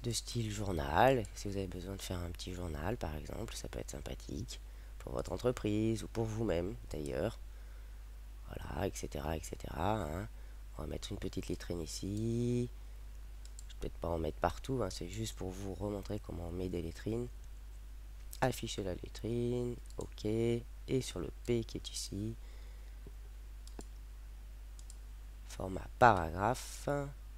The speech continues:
Lettrines, mais ce tutoriel était particulièrement pour vous montrer comment on peut mettre des colonnes,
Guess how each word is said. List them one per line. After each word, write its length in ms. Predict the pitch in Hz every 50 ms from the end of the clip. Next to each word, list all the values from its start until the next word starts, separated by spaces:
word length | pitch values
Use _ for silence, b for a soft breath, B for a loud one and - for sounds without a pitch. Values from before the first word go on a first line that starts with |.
| B B B B B B - - - - - - - -
Lettrines, 560 | 98 95 - - - 127 131 131 135 131 117
mais 260 | 107 107 113 120 - - -
ce 140 | - - 113
tutoriel 520 | 113 - 117 - 101 101 98 101 113 120
était 240 | 120 107 - - 98
particulièrement 1000 | - 107 101 - - 104 - - 104 101 98 95 92 92 92 92 101 104 117 117 - -
pour 100 | 117 113
vous 140 | 110 113
montrer 300 | 110 107 104 - 104 104 - -
comment 220 | 107 107 101 95
on 40 | 92
peut 160 | - 98 98
mettre 380 | 101 101 92 95 - - - - B B B B B B B B B B B B B B B B B B - - -
des 160 | 120 143 131
colonnes, 500 | - - 113 98 104 110 127 139 135